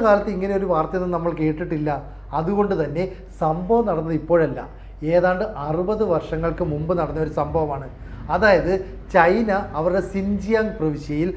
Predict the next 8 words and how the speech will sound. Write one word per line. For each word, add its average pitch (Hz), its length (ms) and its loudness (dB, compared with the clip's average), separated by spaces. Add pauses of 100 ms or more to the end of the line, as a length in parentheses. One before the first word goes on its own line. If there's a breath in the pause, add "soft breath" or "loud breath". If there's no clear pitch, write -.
(400 loud breath)
ആണവായുധങ്ങളുടെയൊക്കെ 165 1120 2
പരീക്ഷണം 185 420 4
നടത്തി, 135 220 -6 (400 loud breath)
മിസൈലുകളുടെയൊക്കെ 190 920 4
പരീക്ഷണം 175 400 4
നടത്തി. 143 240 -4 (320)
എന്തിനാണെന്ന് 240 600 6
വെച്ചാൽ, 180 260 4